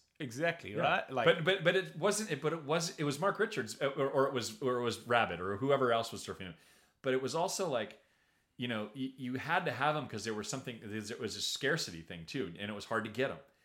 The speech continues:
Speaker 2: You couldn't just go to the store. You had to order.
Speaker 1: You probably check the mail every day waiting
Speaker 2: Oh,
Speaker 1: for them to
Speaker 2: f-,
Speaker 1: come.
Speaker 2: dude, just every day.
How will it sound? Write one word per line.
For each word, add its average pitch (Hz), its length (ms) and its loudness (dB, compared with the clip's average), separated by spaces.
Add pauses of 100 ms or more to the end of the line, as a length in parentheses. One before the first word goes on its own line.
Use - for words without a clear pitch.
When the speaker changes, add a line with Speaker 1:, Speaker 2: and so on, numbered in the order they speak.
(140)
Speaker 2:
You 113 120 -8
couldn't 175 280 0
just 127 180 -4
go 107 120 0
to 92 40 -2
the 87 80 -10
store. - 600 -6
You 107 100 -4
had 117 160 0
to 107 80 -6
order. 92 300 -8
Speaker 1:
You - 80 -4
probably 156 260 -2
check 160 220 -4
the 139 80 -6
mail 139 240 2
every 131 240 -4
day 156 140 -4
waiting 117 220 0
Speaker 2:
Oh, 113 60 2
Speaker 1:
for 117 60 -4
them 120 120 -6
to 131 60 -10
Speaker 2:
f-, 127 60 -12
Speaker 1:
come. 165 120 -4
Speaker 2:
dude, 107 400 2
just 131 220 0 (260)
every 98 300 -2
day. 78 120 -8